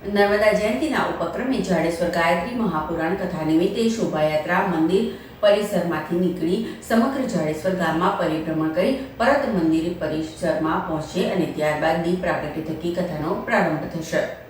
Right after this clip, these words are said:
એક હજાર આઠ મહામંડલેશ્વર સ્વામી અલગગીરીજી મહારાજનો સંકલ્પ હતો કે મા ભગવતી નર્મદાના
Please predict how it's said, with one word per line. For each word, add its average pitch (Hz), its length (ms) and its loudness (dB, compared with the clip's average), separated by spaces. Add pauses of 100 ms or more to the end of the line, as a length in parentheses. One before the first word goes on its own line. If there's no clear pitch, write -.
(720)
એક 294 200 -8
હજાર 330 280 -6
આઠ 226 240 -4
મહામંડલેશ્વર 170 880 -6
સ્વામી 185 420 -8
અલગગીરીજી 180 920 -8
મહારાજનો 160 640 -4
સંકલ્પ 196 540 -2
હતો 165 420 -4 (300)
કે 311 100 0
મા 330 200 2
ભગવતી 196 500 0
નર્મદાના 196 680 -2